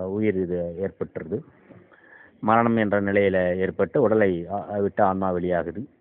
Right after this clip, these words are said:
இந்த இடம் அடிக்கடி நடக்கக்கூடிய இடங்களை தான் ஜங்ஷன்னு சொல்லக்கூடியது. அப்படின்னு பார்க்கும்போது என்னுடைய தனிப்பட்ட ஒரு கருத்து,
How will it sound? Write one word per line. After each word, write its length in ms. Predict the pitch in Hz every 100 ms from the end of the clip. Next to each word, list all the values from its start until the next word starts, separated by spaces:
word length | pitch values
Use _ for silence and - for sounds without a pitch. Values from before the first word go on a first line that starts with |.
| _ _
இந்த 280 | 131 139 156
இடம் 160 | 156 185
அடிக்கடி 400 | 156 160 175 180
நடக்கக்கூடிய 540 | 156 143 147 135 123
இடங்களை 300 | 113 113 107
தான் 300 | 113 135 147
ஜங்ஷன்னு 540 | 98 113 - - 113 101
சொல்லக்கூடியது. 540 | 80 82 - 78 78 76 _ _ _ _ - -
அப்படின்னு 440 | 107 - 143 156
பார்க்கும்போது 520 | 135 123 123 117 127 123
என்னுடைய 380 | 104 113 110
தனிப்பட்ட 460 | 110 113 110 127 139
ஒரு 160 | 113 92
கருத்து, 420 | 101 90 -